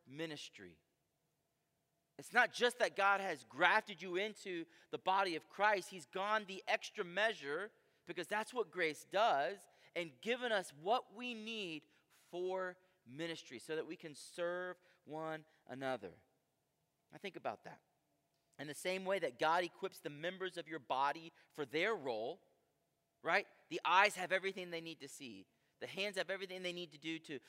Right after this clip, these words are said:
to pick up and work. I mean, opposable thumbs. It's amazing, right? God,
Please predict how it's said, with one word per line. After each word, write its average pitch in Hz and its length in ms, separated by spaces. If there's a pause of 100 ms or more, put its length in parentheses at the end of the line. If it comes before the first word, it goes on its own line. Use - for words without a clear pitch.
(160)
to 135 80
pick - 340
up 175 200
and 120 180
work. 170 280
I - 20
mean, 139 160 (200)
opposable 180 540
thumbs. 151 320 (400)
It's - 160
amazing, 165 340 (500)
right? 202 260 (1000)
God, 196 460